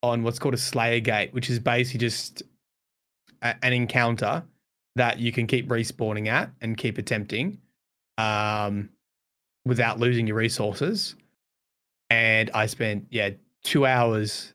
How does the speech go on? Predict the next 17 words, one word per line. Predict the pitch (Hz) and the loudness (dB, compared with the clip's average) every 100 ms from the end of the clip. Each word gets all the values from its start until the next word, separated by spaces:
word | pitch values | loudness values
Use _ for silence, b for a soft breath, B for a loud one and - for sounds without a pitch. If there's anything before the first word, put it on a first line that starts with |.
| _ _ | _ _
trying | - 135 120 | 0 2 2
to | |
complete | 123 110 - 113 | 0 -4 0 0
it. | 113 | 0
And | 107 | 0
it | |
has, | 107 131 | 2 2
like, | 123 110 | 2 2
waves. | 110 113 110 110 104 107 - | 2 2 2 0 -2 -6 -4
And | 127 | 0
this | 123 127 | 0 4
last | 120 123 127 | 4 4 2
wave | 120 113 110 | 2 2 2
gives | 110 120 110 | 2 0 2
you | |
these | 117 110 104 | 0 0 -2
fucking | - - 127 135 120 110 101 | -6 -2 -2 0 -2 -2 -6